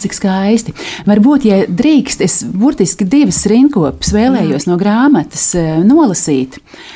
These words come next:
Speaker 1: Eh, tieši par Jēzus dzimšanu, ko, eh, pāvests Benedikts sešpadsmitais raksta:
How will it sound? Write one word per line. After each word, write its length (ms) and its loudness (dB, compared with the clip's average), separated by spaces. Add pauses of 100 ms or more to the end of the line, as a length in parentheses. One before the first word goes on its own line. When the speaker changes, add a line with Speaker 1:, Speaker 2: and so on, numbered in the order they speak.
(480)
Speaker 1:
Eh, 300 0 (140)
tieši 320 2
par 120 2
Jēzus 480 2
dzimšanu, 560 2
ko, 220 2
eh, 60 -2 (680)
pāvests 400 -2
Benedikts 560 0
sešpadsmitais 640 -4
raksta: 460 -6